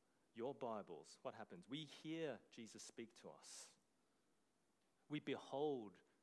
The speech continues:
who he is. Not just in the gospel accounts, Matthew, Mark, Luke, John, but also in the letters, the epistles, because Jesus actually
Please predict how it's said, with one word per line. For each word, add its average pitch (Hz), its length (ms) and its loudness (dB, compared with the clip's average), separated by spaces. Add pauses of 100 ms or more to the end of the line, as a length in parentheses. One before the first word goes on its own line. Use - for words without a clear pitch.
(140)
who 135 140 2 (240)
he 120 240 -4 (120)
is. 120 540 0 (880)
Not 165 160 10
just - 280 4
in 165 80 6
the 135 80 4
gospel 143 520 4
accounts, 110 440 -2
Matthew, 127 240 -4
Mark, 120 260 2
Luke, 127 180 2
John, 123 160 4 (200)
but 175 80 6
also 180 240 6
in 160 60 6
the 147 100 8
letters, 147 480 4 (760)
the 151 120 8
epistles, 143 680 2 (180)
because 165 360 8 (260)
Jesus 170 300 4
actually 156 400 6